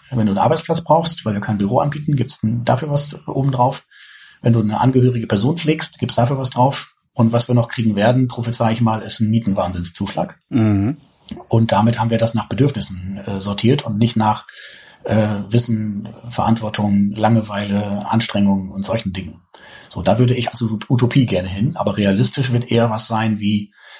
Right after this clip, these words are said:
Speaker 1: Spreizung, also kleinster Lohn in Relation zum größten Lohn von
Speaker 2: Ja.
Speaker 1: eins zu drei, sagt die Gemeinwohlökonomie,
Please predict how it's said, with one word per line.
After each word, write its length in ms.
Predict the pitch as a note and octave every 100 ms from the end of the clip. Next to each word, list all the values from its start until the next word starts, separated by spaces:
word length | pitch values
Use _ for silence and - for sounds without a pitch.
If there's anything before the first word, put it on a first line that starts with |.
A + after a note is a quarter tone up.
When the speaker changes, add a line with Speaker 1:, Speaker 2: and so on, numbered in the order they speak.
| - -
Speaker 1:
Spreizung, 680 | - - G2 A#2+ - C3+ E3
also 240 | F#2+ F#2
kleinster 480 | F#2+ G2 A#2 A#2 B2
Lohn 300 | A#2+ A#2 B2
in 80 | G#2
Relation 380 | G2+ G#2 - G#2+
zum 160 | G#2 G2+
größten 440 | - B2+ - C#3+
Lohn 380 | B2+ C3+ C#3 C#3+
von 280 | - A#2 A2+
Speaker 2:
Ja. 140 | A2+ G#2+
Speaker 1:
eins 300 | G#2+ A2+ -
zu 100 | G2+
drei, 380 | F#2+ F#2+ B2
sagt 240 | C3 A#2+ -
die 40 |
Gemeinwohlökonomie, 840 | G2+ G2+ B2+ C#3 D3 E3+ G3+ -